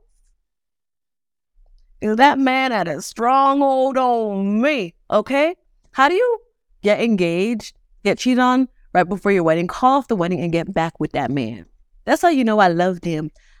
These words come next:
I love that man so much. My gosh. This is my problem as a Pisces, you know? When I love, I love hard.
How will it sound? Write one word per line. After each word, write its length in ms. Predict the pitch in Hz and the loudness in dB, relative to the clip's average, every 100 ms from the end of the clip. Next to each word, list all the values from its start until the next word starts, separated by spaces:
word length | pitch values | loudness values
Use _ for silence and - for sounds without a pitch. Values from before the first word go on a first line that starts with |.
| - | -4
I 160 | - | 2
love 220 | 254 240 214 | 4 4 2
that 180 | 214 | 0
man 180 | 214 208 | 0 -2
so 280 | 202 - 226 | -2 0 2
much. 580 | 226 233 - - - - _ _ - | 4 2 -2 -10 -14 -16 _ _ -8
My 320 | 160 185 214 | 0 2 4
gosh. 640 | 175 139 127 127 - - _ _ _ - _ _ _ _ | 2 2 0 -2 -10 -14 _ _ _ -20 _ _ _ _
This 120 | 277 269 | -4 -2
is 140 | 262 | 0
my 160 | 240 214 | 0 0
problem 460 | 202 202 185 180 | 2 0 2 0
as 120 | 180 | 0
a 100 | 175 | -2
Pisces, 840 | 170 185 175 - 180 165 160 165 - | -4 -6 -8 -8 -6 -6 -6 -8 -2
you 140 | 185 | 0
know? 420 | 190 196 226 262 | 2 2 2 0
When 160 | 202 208 | 2 2
I 80 | 196 | 2
love, 240 | 190 208 | 4 4
I 60 | 196 | 4
love 220 | 180 175 | 2 0
hard. 760 | 170 - - 190 196 196 196 | -4 -10 0 2 4 2 -2